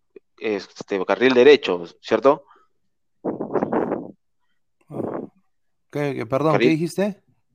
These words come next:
Speaker 1: Lora es carril derecho, juega por banda
Speaker 2: Sí,
Speaker 1: derecha.
Speaker 2: carril derecho, claro, o sea, es, a-, le haría una buena competencia a, a Oslin Mora, pero Oslin Mora no, no ha demostrado para mí, ¿ah? O sea,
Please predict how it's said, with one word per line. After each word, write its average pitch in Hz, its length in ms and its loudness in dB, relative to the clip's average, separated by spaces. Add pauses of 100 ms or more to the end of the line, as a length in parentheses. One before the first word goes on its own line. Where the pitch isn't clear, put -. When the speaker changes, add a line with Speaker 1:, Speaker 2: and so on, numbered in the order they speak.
(480)
Speaker 1:
Lora 143 360 8
es 151 200 4
carril 127 380 0
derecho, 131 320 4
juega 131 160 2
por 113 380 4
banda 120 300 4
Speaker 2:
Sí, 139 60 4
Speaker 1:
derecha. 147 220 2
Speaker 2:
carril 135 300 0
derecho, 139 580 0
claro, 131 280 2
o 107 40 -6
sea, 127 400 -2
es, 120 140 -6
a-, 131 340 -6
le 127 140 -4
haría 151 220 -2
una 156 140 -4
buena 160 280 -2
competencia 135 920 -4
a, 120 100 -8
a 117 220 -6
Oslin 139 400 -4
Mora, 123 420 -6 (460)
pero 127 200 -4
Oslin 143 280 -6
Mora 139 440 -2
no, 131 280 -4
no 131 100 -6
ha 131 60 -2
demostrado 127 600 -4
para 104 200 -10
mí, 113 180 -6
¿ah? 101 200 -12
O - 200 -20
sea, 95 260 -20